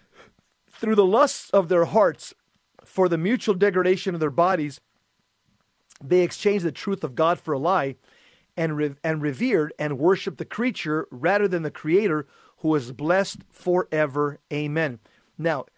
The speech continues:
today's gospel reading ended in verse twenty-five. When you go from verse twenty-six to thirty-two, it gets to the meat of it, and it talks about what, how are they given over? Into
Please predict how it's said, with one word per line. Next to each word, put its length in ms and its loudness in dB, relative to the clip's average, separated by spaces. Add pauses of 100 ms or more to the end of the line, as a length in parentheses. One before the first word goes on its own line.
(120)
today's 360 0
gospel 420 0
reading 400 0
ended 320 0
in 80 -6
verse 220 0
twenty-five. 760 -2 (340)
When 140 0
you 80 -2
go 160 4
from 220 -4
verse 180 0
twenty-six 520 -4
to 80 -8
thirty-two, 600 -2 (360)
it 140 -2
gets 260 2
to 60 -2
the 120 -2
meat 240 0
of 120 2
it, 180 -2 (220)
and 140 -2
it 100 -6
talks 360 0
about 340 0 (260)
what, 340 2 (240)
how 220 2
are 80 4
they 160 2
given 360 0
over? 420 2 (260)
Into 300 -2